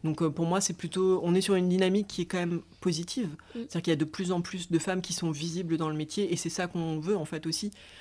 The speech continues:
Speaker 1: parce que ça a une valeur, la visibilité. Euh, visibiliser les femmes, c'est aussi, euh, donner de la perspective à toutes les, les, les jeunes filles, les jeunes femmes qui arrivent sur ce, le marché du travail et se disent, « Waouh, euh,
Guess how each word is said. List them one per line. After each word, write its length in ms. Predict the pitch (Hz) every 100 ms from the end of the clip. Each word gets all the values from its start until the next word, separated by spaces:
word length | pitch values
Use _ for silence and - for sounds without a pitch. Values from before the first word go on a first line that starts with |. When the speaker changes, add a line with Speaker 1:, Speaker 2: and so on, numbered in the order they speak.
| -
Speaker 1:
parce 180 | 151 147
que 120 | 185
ça 160 | 190 165
a 60 |
une 120 | 151 151
valeur, 320 | 175 185 190
la 100 | 156
visibilité. 680 | 147 147 151 151 147 196 233 - - - - -
Euh, 280 | 151 156 151
visibiliser 760 | 175 170 170 175 165 185 185 -
les 100 | 151
femmes, 400 | 151 - 208 220 -
c'est 320 | - - 170
aussi, 480 | 160 151 - 196 196
euh, 100 | 156
donner 540 | 135 156 170 175 185 180
de 80 |
la 100 | 165
perspective 540 | 156 151 165 156 214 202
à 140 | 151
toutes 240 | 147 175 175
les, 260 | 147 147 139
les, 340 | 143 139 135
les 160 | 135 139
jeunes 220 | 143 170
filles, 400 | 170 - 208 196
les 140 | 143 151
jeunes 220 | 165 160
femmes 260 | - 196 196
qui 140 | 170
arrivent 180 | 156 165
sur 160 | -
ce, 80 | -
le 320 | 151 139 104 147
marché 220 | 143 -
du 40 | 151
travail 260 | - 165
et 40 | 180
se 140 | -
disent, « 240 | 139 190 - - - - - - -
Waouh, 340 | 170 180 160
euh, 800 | 85 147 143 143 139 135 139 147